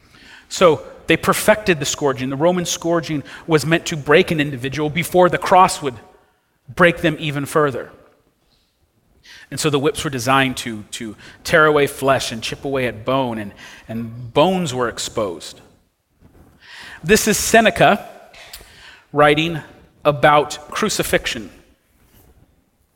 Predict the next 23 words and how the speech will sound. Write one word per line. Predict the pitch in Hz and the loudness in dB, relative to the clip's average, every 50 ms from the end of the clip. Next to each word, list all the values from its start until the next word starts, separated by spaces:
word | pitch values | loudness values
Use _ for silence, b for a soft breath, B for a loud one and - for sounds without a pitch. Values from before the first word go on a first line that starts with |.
| _ _ - - b b b b b b b b | _ _ -20 -20 b b b b b b b b
"Can | - - 214 - | 0 2 2 4
anyone | - 247 302 311 302 302 269 | 6 8 8 8 8 8 6
be | 202 220 202 | 4 2 0
found | - - 214 190 196 214 226 214 | 0 2 4 4 4 4 2 0
who | - 220 202 | -2 -4 0
would | 185 180 - - | 0 0 0 2
prefer | - 180 - - - - 196 208 208 | 0 0 0 0 2 4 4 4 4
wasting | 180 160 175 185 170 - - - 175 | 4 2 0 0 0 -2 -6 -4 -4
away | 160 147 151 156 165 | -2 -2 -2 -2 -4
in | 156 139 | -4 -6
pain, | 131 - - 151 156 180 196 196 185 B B B B B B B - | -6 -4 -4 -2 -2 -2 -6 -8 -10 B B B B B B B 0
dying | 127 160 151 170 180 185 190 180 170 | 2 4 6 6 6 4 2 0 0
limb | 160 156 165 180 185 175 | 0 0 0 0 2 4
by | 175 160 147 | 4 4 4
limb, | 143 147 151 160 175 208 214 202 B B B B B B | 4 4 2 2 2 0 -4 -8 B B B B B B
or | 160 165 | 2 2
letting | 156 156 170 185 202 196 | 4 4 4 2 2 4
out | 175 165 180 - | 4 4 4 4
his | - 180 151 143 | 2 -2 -2 -2
life | 143 139 139 156 160 - - 131 | 2 4 4 4 4 0 -4 -4
drop | - 160 151 143 - 156 | 2 2 2 2 2 2
by | 143 139 135 | 0 0 0
drop, | 123 117 139 135 127 - - | 2 0 2 2 2 0 -2